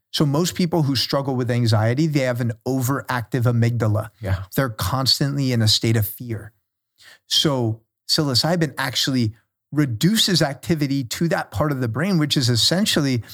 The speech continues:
Speaker 1: starving fear from the brain. And when you starve fear from the brain, you're actually able to be here, be present,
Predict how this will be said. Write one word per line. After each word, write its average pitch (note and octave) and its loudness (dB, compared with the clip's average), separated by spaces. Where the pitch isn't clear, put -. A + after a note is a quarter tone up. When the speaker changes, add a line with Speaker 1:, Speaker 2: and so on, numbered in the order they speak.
Speaker 1:
starving F3 0
fear C#3+ -2
from C#3+ -4
the A#2+ 0
brain. A#2 0
And D#3 4
when D3+ 4
you D3 2
starve G3+ -2
fear G#3 -2
from F3 -2
the D3+ 2
brain, F3+ 0
you're C#3 0
actually F3 0
able D#3+ 0
to A#2 0
be E3 2
here, D3 0
be G#3 0
present, G3 -2